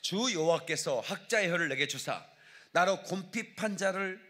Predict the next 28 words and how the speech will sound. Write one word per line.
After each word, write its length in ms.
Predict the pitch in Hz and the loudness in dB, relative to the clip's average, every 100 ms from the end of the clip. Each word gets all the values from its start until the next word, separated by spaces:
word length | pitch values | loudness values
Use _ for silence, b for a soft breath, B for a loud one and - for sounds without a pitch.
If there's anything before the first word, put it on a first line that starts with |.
| - - | -20 -6
말로 580 | - 160 202 226 220 190 | 2 4 4 4 2 2
어떻게 500 | 185 196 - 196 - | -2 -4 -4 -4 -2
도와줄 400 | 156 160 160 151 | -2 -2 -4 -6
줄을 320 | 151 147 156 | -6 -4 -2
알게 300 | 123 131 120 | -2 -2 -2
하시고." 460 | 107 - - 73 - _ _ _ B B B B | -4 -4 -12 -18 -18 _ _ _ B B B B
아하, 720 | 214 240 160 226 220 214 143 - B B B | 6 6 6 6 8 8 4 -4 B B B
학자의 640 | - 240 240 - 254 233 220 | -6 -6 -8 -2 2 4 2
혀를 240 | 220 214 | 2 0
가진 300 | 170 165 190 | -2 -2 -2
사람은 640 | 170 151 143 190 156 104 - b b b | 0 0 0 -2 -2 -6 -18 b b b
어디 220 | 170 208 | -2 2
가서 300 | 208 202 190 | 2 2 -2
박사학위를 540 | 156 156 - 214 190 | -2 -2 0 0 0
받은 240 | 160 160 170 | -2 -2 -2
사람이 260 | 160 160 | -2 0
아니라 540 | 127 110 131 190 139 - B B B B B B _ _ _ _ | 0 0 2 4 4 -2 B B B B B B _ _ _ _
곰핍한 880 | - 180 202 - - 214 - - 196 | -2 -2 -2 -4 -2 -2 -2 0 0
가운데, 540 | - 156 131 107 85 - | 0 -2 -2 -8 -8 -8
그러니까 380 | 185 196 135 - B B B | 0 4 4 2 B B B
슬픔 420 | - 240 240 254 | -2 -2 0 -2
가운데 300 | 233 220 208 | 2 0 2
있는 260 | 190 190 190 | 0 0 0
자가 560 | 180 165 196 139 - - | 0 4 4 4 -2 -6
그 140 | 196 | -4
사람의 360 | - 208 214 208 | -4 0 0 2
말을 380 | 185 190 190 185 | 2 2 0 -2
듣고 420 | 180 208 - | -2 0 0